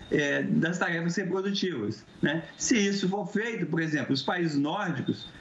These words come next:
Suécia, Noruega, Finlândia, é, Dinamarca, eles conseguiram aumentar um pouco a fecundidade.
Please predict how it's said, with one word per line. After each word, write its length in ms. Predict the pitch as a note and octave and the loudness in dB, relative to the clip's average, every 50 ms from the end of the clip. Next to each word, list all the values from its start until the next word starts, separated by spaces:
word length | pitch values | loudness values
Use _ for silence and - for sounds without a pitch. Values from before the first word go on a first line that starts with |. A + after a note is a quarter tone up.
| - - - | -20 -14 -6
Suécia, 1000 | - - - D3 C3+ C#3+ E3+ F#3 F3+ E3+ D3 C3+ C3+ - C#3 B2+ A2+ G#2+ A2 A#2 A#2+ | -2 2 2 4 4 4 2 2 2 2 2 0 2 2 2 2 2 0 0 0 0
Noruega, 840 | C3 C#3 C#3 C3+ B2+ C3 C#3+ E3+ F3+ F#3 F3 E3 D3 C3+ B2+ B2 A#2+ | 0 0 0 0 0 0 0 0 -2 -2 -2 -2 0 0 0 0 -2
Finlândia, 1000 | A#2+ - C#3 B2+ B2 B2 C3+ D3+ F3+ F#3+ F#3+ F#3 E3+ D3 C3+ B2+ A#2 G#2+ G#2+ - - - - - - - - | 0 0 2 2 2 2 2 2 0 0 0 0 0 2 2 0 0 -2 -4 -8 -12 -16 -18 -18 -10 -2 0
é, 240 | C3+ B2 A#2 A#2 | 0 2 2 2
Dinamarca, 800 | A#2+ C#3 C#3 C3+ C3 A#2+ A#2+ C3+ E3+ G#3 G3+ G3+ G3 - - - | 4 4 4 4 4 4 2 2 2 0 -2 -4 -2 -2 -2 -2
eles 320 | - - E3+ F#3 G#3 G3 - | 0 -2 0 0 0 0 0
conseguiram 560 | A3 A3 G#3 - A3+ F#3+ F#3 G3 G#3 G#3+ A3 | 0 0 0 0 2 2 2 2 0 0 -2
aumentar 440 | A3 G#3+ A3 A3 G#3 G3 G3 F#3 G3 | -2 -2 -2 -2 -2 -2 -2 0 0
um 120 | G3+ G3+ | 0 0
pouco 240 | - F#3 F#3 F#3 G3 | 0 0 0 2 0
a 80 | F#3+ G3 | 0 0
fecundidade. 760 | G3+ F#3+ G3+ G3+ G#3 G#3+ G#3 F#3 E3 D3+ C3 A#2+ A#2+ - | 2 2 4 2 4 2 2 0 0 -2 -2 -4 -6 -6